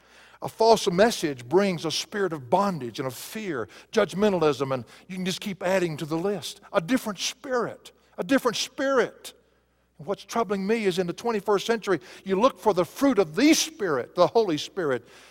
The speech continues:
and you don't see it so often. What spirit is being produced in people who've received a message that's other than the biblical Jesus?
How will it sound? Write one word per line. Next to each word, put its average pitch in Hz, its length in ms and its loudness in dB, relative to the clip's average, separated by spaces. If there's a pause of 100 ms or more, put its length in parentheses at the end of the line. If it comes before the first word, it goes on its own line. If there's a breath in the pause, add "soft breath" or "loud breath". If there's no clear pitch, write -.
(260 soft breath)
and 143 100 -10
you 170 60 -2
don't 226 180 0
see 262 300 6
it 269 100 0
so 208 180 -4
often. 185 340 2
What 254 200 4
spirit - 880 0 (300 loud breath)
is 208 120 0
being 202 280 0
produced 226 500 2
in 185 140 2
people 202 400 0
who've 175 260 -6
received 175 680 0 (200 loud breath)
a 165 100 -2
message 160 540 -4 (180 soft breath)
that's 165 240 -2
other 180 260 4
than 139 380 0 (140 loud breath)
the 156 100 -4
biblical 123 600 -4 (280 soft breath)
Jesus? 117 600 -12